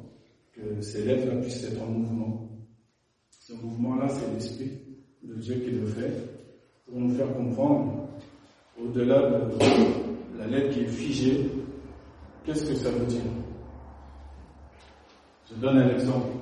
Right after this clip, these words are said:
avant de lire le verset. Vous avez entendu dire que sous la loi, l'Éternel a dit clairement dans ses principes au peuple hébreu, afin qu'il se démarque des autres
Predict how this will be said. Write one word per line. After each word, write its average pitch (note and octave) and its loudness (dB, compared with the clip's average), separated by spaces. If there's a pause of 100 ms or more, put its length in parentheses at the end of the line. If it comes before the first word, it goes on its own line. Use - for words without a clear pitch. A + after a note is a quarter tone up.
(1200)
avant A#2+ -6
de A#2 -2
lire A#2 2
le A2 -2
verset. - -4 (1800)
Vous A#2 -4
avez B2+ 8
entendu C3 6
dire D3 6
que A#2+ 0
sous - -4
la B2 4
loi, B2 4 (1600)
l'Éternel B2+ 6
a - 4
dit - 0
clairement - 4
dans - 2
ses - -2
principes B2+ -2
au C3 -4
peuple A#2+ -6
hébreu, A2+ -2 (600)
afin A2 -12
qu'il A2+ -6
se B2 -2
démarque B2+ 4
des A2+ -4
autres C3 -2